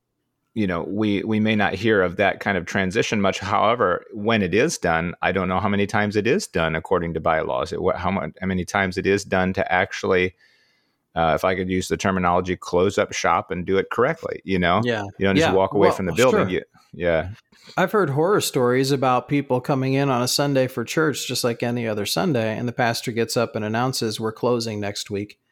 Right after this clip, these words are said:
Speaker 2: Um, <clears throat>
Speaker 1: Yeah, yeah.
Speaker 2: And
Speaker 1: No
Speaker 2: there's
Speaker 1: prep-,
Speaker 2: no
Speaker 1: no preparation.
Speaker 2: No. No,
Speaker 1: No
Speaker 2: no
Speaker 1: guidance.
Speaker 2: official process, no, n-, nothing done above reproach or above board. It's just all, "Yep, we're done." And it's like,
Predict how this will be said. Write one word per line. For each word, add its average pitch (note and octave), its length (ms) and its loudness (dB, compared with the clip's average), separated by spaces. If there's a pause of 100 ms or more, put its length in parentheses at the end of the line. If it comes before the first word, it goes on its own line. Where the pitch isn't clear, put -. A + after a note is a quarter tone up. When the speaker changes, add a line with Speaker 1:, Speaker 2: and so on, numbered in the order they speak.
(680)
Speaker 2:
Um, A2 400 -4 (160)
<clears throat> C3 480 0
Speaker 1:
Yeah, D2+ 260 -2 (140)
yeah. D2+ 220 0
Speaker 2:
And - 40 -8 (340)
Speaker 1:
No B2+ 160 4
Speaker 2:
there's C3 180 4
Speaker 1:
prep-, C3 100 4
Speaker 2:
no D3 340 2
Speaker 1:
no A#2 140 -2
preparation. G#2+ 920 0
Speaker 2:
No. C#3+ 300 0 (340)
No, D3+ 380 2
Speaker 1:
No - 60 0
Speaker 2:
no E3+ 220 4
Speaker 1:
guidance. F3+ 120 0
Speaker 2:
official F3+ 340 2
process, D#3 800 0
no, C#3+ 460 2
n-, C3+ 420 0
nothing D3+ 360 2
done C#3+ 280 2
above C3 420 0
reproach C#3 520 0
or B2+ 60 2
above A#2+ 280 -2
board. B2 280 0
It's A2+ 160 -4
just B2 240 -6
all, B2+ 280 0 (360)
"Yep, - 160 2
we're F3+ 100 0
done." D#3+ 340 2 (120)
And C3+ 160 0
it's C3 200 -2
like, C3 220 0